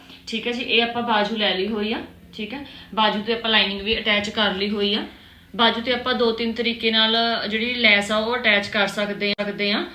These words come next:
ਗੁੰਮ ਲੈਸ ਜਿਹੜੀ ਹੈਗੀ ਆ। ਤੇ ਸਭ ਤੋਂ ਪਹਿਲਾਂ ਮੈਂ ਤੁਹਾਨੂੰ ਇੱਕ ਤਰੀਕਾ ਦੱਸਦੀ ਆ, ਠੀਕ ਹੈ,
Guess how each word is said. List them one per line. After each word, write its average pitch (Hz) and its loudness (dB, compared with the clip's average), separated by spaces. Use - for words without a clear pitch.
ਗੁੰਮ 220 2
ਲੈਸ 214 4
ਜਿਹੜੀ 214 0
ਹੈਗੀ 214 0
ਆ। 269 0
ਤੇ 262 -4
ਸਭ 233 -6
ਤੋਂ 226 -6
ਪਹਿਲਾਂ 226 0
ਮੈਂ 233 0
ਤੁਹਾਨੂੰ 233 -4
ਇੱਕ 226 -6
ਤਰੀਕਾ 220 -2
ਦੱਸਦੀ 202 0
ਆ, 359 -4
ਠੀਕ 226 -4
ਹੈ, 339 -4